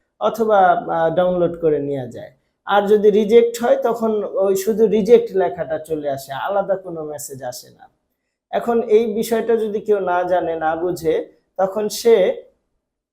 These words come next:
এজেন্সিকে দা-, আ, দোষারোপ করে, এজেন্সিকে ভুল বুঝে এবং, আ, মনোমালিন্যতার একটা ঘটনা ঘটে।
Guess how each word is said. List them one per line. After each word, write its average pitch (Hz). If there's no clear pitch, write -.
এজেন্সিকে 220
দা-, 190
আ, 185
দোষারোপ 190
করে, 180
এজেন্সিকে 175
ভুল 165
বুঝে 170
এবং, 156
আ, 143
মনোমালিন্যতার 165
একটা 143
ঘটনা 143
ঘটে। 135